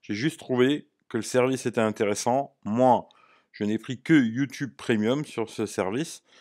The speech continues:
mais il y a plein d'autres services, je vais vous montrer. Alors, voilà, le site, c'est ça, hein, je vous mettrai le lien dans la description. C'est pas un lien d'affiliation, je le reprécise. Vous allez sur le site, hein, Split, hein, tout simplement.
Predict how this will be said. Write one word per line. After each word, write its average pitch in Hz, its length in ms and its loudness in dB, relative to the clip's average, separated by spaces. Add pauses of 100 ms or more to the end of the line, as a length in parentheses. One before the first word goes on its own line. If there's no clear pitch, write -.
(180)
mais 110 120 -2
il 113 40 0
y 107 60 2
a 101 60 4
plein 165 200 4
d'autres 147 200 0
services, 127 440 -2
je 104 120 -8
vais 147 100 4
vous 151 140 -2
montrer. 127 400 -6 (340)
Alors, 110 240 2 (160)
voilà, 101 200 -2
le 104 100 0
site, - 260 -12
c'est - 160 -12
ça, 156 180 4
hein, 151 200 4
je 117 60 -10
vous 117 40 -4
mettrai 107 320 -2
le 117 120 2
lien 117 180 0
dans 123 80 2
la 123 100 2
description. 127 720 -4 (340)
C'est - 400 -8
pas 165 200 10
un - 20 0
lien 151 180 4
d'affiliation, 127 800 2
je 120 80 0
le 98 140 2
reprécise. 139 800 -2 (640)
Vous 107 140 0
allez 101 140 2
sur 165 260 0
le 113 100 2
site, - 380 -4
hein, 110 440 -4
Split, 139 400 -10
hein, 147 280 -4
tout - 120 -20
simplement. 113 640 -4